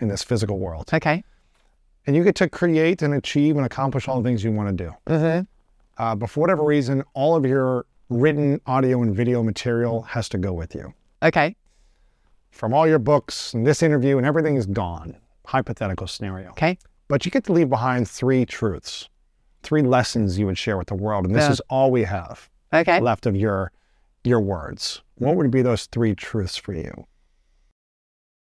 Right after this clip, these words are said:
Speaker 2: Um, well, let's see. Three truths would be the most imp-, important thing to develop if you want to really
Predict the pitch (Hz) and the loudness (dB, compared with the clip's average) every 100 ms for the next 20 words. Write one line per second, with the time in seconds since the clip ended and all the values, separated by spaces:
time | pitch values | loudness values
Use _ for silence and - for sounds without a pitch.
0 | _ - 202 190 185 175 180 170 170 170 | _ 2 4 6 4 2 0 -2 -2 -4
1 | 180 _ _ _ _ - 147 147 156 139 | -8 _ _ _ _ -18 -14 -6 -4 0
2 | 131 131 143 120 120 - - - 139 127 | 2 2 2 2 2 -2 -18 -6 0 0
3 | 117 - - _ 170 175 170 165 - - | 0 -4 -8 _ -4 0 2 2 -2 -6
4 | 135 131 - - 156 - - - 87 - | -6 -6 -8 -6 -4 -4 -2 -2 2 2
5 | 214 - - - - - - _ _ - | 0 -4 -18 -20 -20 -20 -20 _ _ -2
6 | 160 160 156 - 143 135 - - - 165 | 2 4 2 0 -4 -4 -16 -10 0 0
7 | - - - 147 143 - 143 127 131 131 | 2 -4 -2 0 0 -2 -4 0 0 -2
8 | - - - 143 127 127 - - 131 131 | -4 -6 -2 0 0 -2 -4 -8 -8 -4
9 | 139 135 131 127 131 | -2 0 0 0 -4